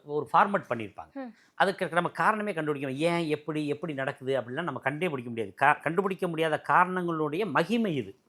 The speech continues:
Speaker 2: ம், ம், ம்.
Speaker 1: அப்படியெல்லாம் ஒரு விசேஷம் இருக்கு.
Speaker 2: இப்போ வீடு வாங்கணுன்ற ஆசை இருக்கு சார். நீங்க வீடு வாங்குறதுக்காக நிறைய விஷயங்கள் சொன்னீங்க. அ, இந்த க-,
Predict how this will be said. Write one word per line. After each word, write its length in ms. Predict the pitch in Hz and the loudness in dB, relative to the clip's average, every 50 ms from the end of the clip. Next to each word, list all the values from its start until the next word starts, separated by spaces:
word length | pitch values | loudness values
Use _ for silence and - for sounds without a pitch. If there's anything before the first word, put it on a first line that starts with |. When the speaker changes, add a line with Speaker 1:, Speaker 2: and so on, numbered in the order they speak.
| _ _ _ _ _ | _ _ _ _ _
Speaker 2:
ம், 220 | 254 254 240 226 - | -12 -12 -12 -12 -14
ம், 160 | 220 226 214 196 - - | -16 -18 -18 -18 -20 -20
ம். 100 | 214 185 _ _ | -20 -20 _ _
Speaker 1:
அப்படியெல்லாம் 400 | - 113 113 131 127 117 123 139 | -6 -4 -2 -2 -2 0 0 0
ஒரு 100 | 123 104 | -2 -2
விசேஷம் 400 | 98 95 - 107 101 - - 92 | -6 -8 -8 -10 -10 -10 -12 -16
இருக்கு. 220 | 87 82 _ _ _ _ _ _ | -16 -20 _ _ _ _ _ _
Speaker 2:
இப்போ 260 | 220 226 226 - 370 359 302 233 | -14 -10 -4 0 0 2 2 0
வீடு 300 | 202 254 311 339 359 330 | -2 -2 -2 -2 0 2
வாங்கணுன்ற 480 | 311 277 254 233 226 233 233 226 233 240 254 247 - | 0 0 0 -2 -4 -4 -4 -2 0 2 4 4 4
ஆசை 260 | 190 208 214 - 233 | 4 2 0 0 -4
இருக்கு 220 | 208 196 185 - 196 | -6 -6 -8 -10 -12
சார். 160 | - - 196 | -10 -10 -8
நீங்க 200 | 196 196 202 202 | -8 -8 -8 -6
வீடு 240 | 196 220 254 247 262 | -4 -2 0 2 4
வாங்குறதுக்காக 560 | 262 247 247 240 240 233 - 226 247 262 294 | 4 2 2 0 -6 -4 -2 -2 0 0 0
நிறைய 240 | 277 247 233 254 285 | 0 0 0 -2 -2
விஷயங்கள் 380 | 269 269 - 247 240 247 233 - | -4 -4 -4 -6 -6 -6 -8 -10
சொன்னீங்க. 280 | 214 196 185 180 185 202 254 294 _ _ _ _ _ _ _ | -12 -14 -12 -10 -10 -10 -10 -10 _ _ _ _ _ _ _
அ, 120 | - 233 240 262 | 0 0 0 2
இந்த 260 | 269 320 392 453 508 523 508 494 453 330 277 247 233 220 - - _ | 0 0 0 2 2 4 4 4 4 4 4 4 4 2 -2 -6 _
க-, 160 | - 269 - | -10 -10 -10